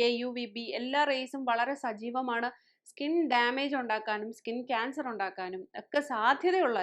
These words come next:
എല്ലാവർക്കും വരണം എന്നൊന്നുമല്ല, അങ്ങനെയൊക്കെ ഉള്ളൊരു സാധ്യതയുള്ളൊരു സമയമാണ്. അതുകൊണ്ട് തന്നെ നമ്മുടെ സ്കിന്നിന് പ്രൊട്ടക്ഷൻ വേണമെങ്കിൽ ഒന്നുകിൽ നിങ്ങൾ കുട പിടിക്കണം റെഗുലറായിട്ട്. ഒരു അഞ്ച് സെക്കൻഡ് വെയിൽ അടിക്കുന്ന ആളാണെങ്കിലും, എല്ലാവരും അരമണിക്കൂർ വെയിൽ അടിക്കുന്നതിനെ കുറിച്ചും ഇരുപത് മിനിറ്റ് വെയിൽ അടിക്കുന്നതിനെ കുറിച്ചൊക്കെയാണ് പറയുന്നത്.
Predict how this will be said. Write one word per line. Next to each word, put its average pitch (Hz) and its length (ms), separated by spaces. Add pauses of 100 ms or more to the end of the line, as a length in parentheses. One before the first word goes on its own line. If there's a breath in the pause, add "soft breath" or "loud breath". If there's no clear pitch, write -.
(140)
എല്ലാവർക്കും 262 420
വരണം 277 360
എന്നൊന്നുമല്ല, 311 540 (460 soft breath)
അങ്ങനെയൊക്കെ 302 460
ഉള്ളൊരു 311 300
സാധ്യതയുള്ളൊരു 285 720
സമയമാണ്. 190 420
അതുകൊണ്ട് 294 540
തന്നെ 214 220 (340 loud breath)
നമ്മുടെ 247 240
സ്കിന്നിന് 240 420
പ്രൊട്ടക്ഷൻ 226 540
വേണമെങ്കിൽ 190 540
ഒന്നുകിൽ 294 340
നിങ്ങൾ 240 180
കുട 208 260
പിടിക്കണം 175 480 (160)
റെഗുലറായിട്ട്. 247 800
ഒരു 226 140
അഞ്ച് 277 300
സെക്കൻഡ് 277 400
വെയിൽ 240 280
അടിക്കുന്ന 226 380
ആളാണെങ്കിലും, 180 520 (320 soft breath)
എല്ലാവരും 240 280
അരമണിക്കൂർ 294 580
വെയിൽ 247 300
അടിക്കുന്നതിനെ 214 460
കുറിച്ചും 208 340
ഇരുപത് 233 260
മിനിറ്റ് 285 260
വെയിൽ 240 240
അടിക്കുന്നതിനെ 196 380
കുറിച്ചൊക്കെയാണ് 214 520
പറയുന്നത്. 175 380